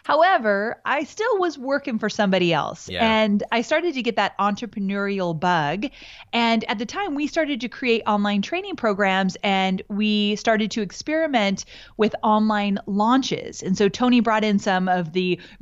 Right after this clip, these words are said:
Speaker 1: gurus of online marketing and taught us how to launch. And so that's where I started to learn about more strategies than just content development. And so after about a year of playing around with this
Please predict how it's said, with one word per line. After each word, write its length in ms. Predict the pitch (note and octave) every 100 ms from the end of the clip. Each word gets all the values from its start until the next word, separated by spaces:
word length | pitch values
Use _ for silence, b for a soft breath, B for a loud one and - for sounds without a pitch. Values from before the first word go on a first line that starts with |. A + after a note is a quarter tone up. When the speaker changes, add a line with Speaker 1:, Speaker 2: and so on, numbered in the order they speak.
| F3+
Speaker 1:
gurus 580 | C4+ C#4 A3+ G#3 G3+ G3
of 160 | F3+
online 580 | - G3+ G#3 G3+ F#3+ F3+
marketing 640 | F#3+ G#3 A3 F#3+ F3 E3+ G#3 -
and 520 | G3 F#3+ F#3 F#3 E3+ -
taught 280 | - C4 A3+
us 120 | G#3
how 280 | - A3 G3+
to 180 | - G#3
launch. 640 | F#3+ D4+ B3 - - - B B A3+
And 80 |
so 100 | B3+
that's 300 | B3 C#4+ G4+
where 120 | F#4+ D#4
I 60 |
started 360 | - B3 A3+ A3
to 120 | A3
learn 360 | G3 G3+ A3 G#3+
about 640 | F#3+ F#3 F3 E3+ F3 -
more 380 | G3+ G3 A3 A3
strategies 460 | A3 - G3 G3 F3+ F#3 -
than 180 | F#3 E3+
just 240 | F#3+ -
content 440 | - F#3+ F#3 G3 E3+
development. 680 | D#3+ F#3 G3 F3+ D#3+ - B B B B
And 180 | A3 G#3+
so 340 | A#3+ A3+ A3+ -
after 360 | D4+ E4+ F4+ D#4+
about 280 | C4 B3
a 60 | A#3
year 720 | G3 G3 A3 C4 B3+ A3 G3+
of 380 | - F#3 F3+ F3
playing 380 | - B3+ A#3+ A#3
around 380 | G#3 G3+ G3+ G3
with 140 | G3
this 380 | G3 F3+ F3 -